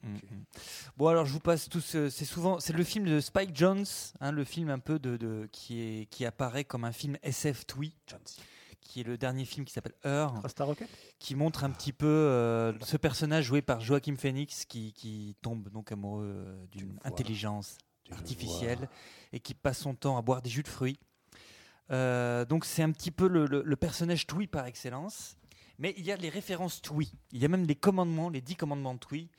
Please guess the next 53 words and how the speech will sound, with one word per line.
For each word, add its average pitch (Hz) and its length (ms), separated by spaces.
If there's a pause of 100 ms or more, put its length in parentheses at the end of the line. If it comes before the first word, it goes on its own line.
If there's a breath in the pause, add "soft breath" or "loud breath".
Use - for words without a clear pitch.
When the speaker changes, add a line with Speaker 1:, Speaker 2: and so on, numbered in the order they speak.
(480 soft breath)
Speaker 2:
mais 127 100
je 117 100
les 123 160
ai - 20
pas 123 400
répertoriés 113 520
là. 92 120
Mais 131 100
alors 160 220 (140)
peut-être - 240
que - 100
vous 151 220
reconnaîtrez 156 540
dans 147 140
ces 147 160
Speaker 3:
C'est 139 40
quoi 151 160
les 147 60
dix 143 60
Speaker 2:
références 135 80
twee. 156 100
Speaker 3:
commandements 135 320
twee ? 175 220 (880 loud breath)
Speaker 2:
Eh 127 40
bien 156 100
justement, 180 360
je 151 120
ne 156 60
l'ai 151 80
pas 151 120
répertorié. 135 400
Speaker 3:
D'accord. 131 140
Speaker 2:
Mais, 233 420
euh, 143 320 (160)
tu 190 100
vas 190 120
quand 208 180
même 214 300
trouver 185 360
certains 156 360
éléments 160 500
dans 143 200
ce - 120
que 165 80
je 143 100
vais 139 140
dire 165 260
tout - 80
de 135 60
suite - 260
maintenant. 113 360 (840 loud breath)
Référence 202 720
twee. 143 320